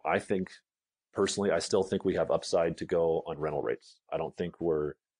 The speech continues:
I don't think it's as unaffordable in Colorado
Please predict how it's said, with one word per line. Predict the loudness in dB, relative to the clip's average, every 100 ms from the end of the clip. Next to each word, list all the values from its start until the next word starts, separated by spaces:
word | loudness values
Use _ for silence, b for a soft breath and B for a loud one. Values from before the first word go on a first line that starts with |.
| _ _ _ -10 -2
I |
don't | 0
think | 0 -2
it's | 0 -2 0
as | 0 -2 -4
unaffordable | -4 0 2 2 2 2 0 -2
in | -12
Colorado | -2 0 2 2 0 -2 -6